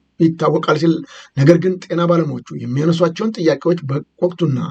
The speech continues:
በተገቢ ሁኔታ ባለመመለሳቸው ጤና ባለሙያዎቹ አሁንም በተለያዩ መንገዶች እየጠየቁ ይገኛሉ ሲል በመግለጫው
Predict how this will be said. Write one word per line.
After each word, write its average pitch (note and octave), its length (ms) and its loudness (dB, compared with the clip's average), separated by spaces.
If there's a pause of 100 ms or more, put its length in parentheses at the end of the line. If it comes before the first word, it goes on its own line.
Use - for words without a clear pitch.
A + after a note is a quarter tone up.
(360)
በተገቢ E3+ 560 2
ሁኔታ D3+ 260 -4 (140)
ባለመመለሳቸው D#3 840 -2 (180)
ጤና F3+ 260 2
ባለሙያዎቹ D3 440 -2 (160)
አሁንም F3 300 2
በተለያዩ D#3 480 0
መንገዶች D3+ 380 -2 (320)
እየጠየቁ E3+ 540 2 (160)
ይገኛሉ D#3 600 -2
ሲል E3 180 -4
በመግለጫው D3+ 560 0